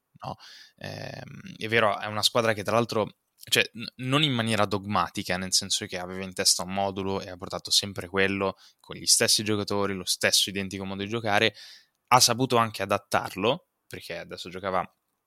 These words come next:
se non sbaglio, l'altro giorno col tre quattro uno due, eh, spesso, eh, switch e cambia sul quattro tre tre. È una squadra veramente molto interessante.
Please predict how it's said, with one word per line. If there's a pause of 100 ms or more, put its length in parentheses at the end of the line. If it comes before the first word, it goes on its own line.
(580)
se
non
sbaglio,
l'altro
giorno
col
tre
quattro
uno
due, (480)
eh,
spesso,
eh,
switch
e
cambia
sul
quattro
tre
tre. (340)
È
una
squadra
veramente
molto
interessante.